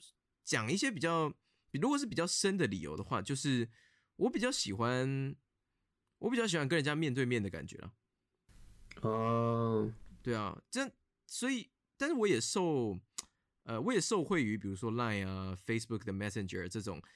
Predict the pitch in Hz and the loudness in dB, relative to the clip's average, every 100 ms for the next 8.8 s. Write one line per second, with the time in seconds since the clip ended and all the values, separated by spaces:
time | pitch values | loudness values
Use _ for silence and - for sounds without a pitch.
0 | _ _ - 135 113 - 120 139 120 123 | _ _ -2 0 0 -4 -2 -2 -2 0
1 | 110 104 117 92 95 95 92 156 165 175 | 0 0 -2 -2 -6 -6 2 6 8 8
2 | 175 175 185 170 104 107 98 95 92 - | 6 6 6 6 2 -4 -6 -6 -6 -10
3 | - 120 101 - - 139 - - - - | -10 -6 -6 -2 4 4 4 -10 -2 4
4 | 220 254 - - - - - - - - | 8 8 6 0 -18 -20 -20 -20 -20 -20
5 | - - - - 220 185 - 240 190 202 | -18 -10 0 8 10 10 10 10 12 12
6 | 202 196 190 - - - 147 143 143 131 | 12 12 10 4 -4 4 8 10 10 10
7 | 147 165 143 139 123 131 131 131 131 131 | 8 8 8 6 6 6 6 4 6 4
8 | 120 - 143 127 220 190 185 | 4 4 4 6 6 6 6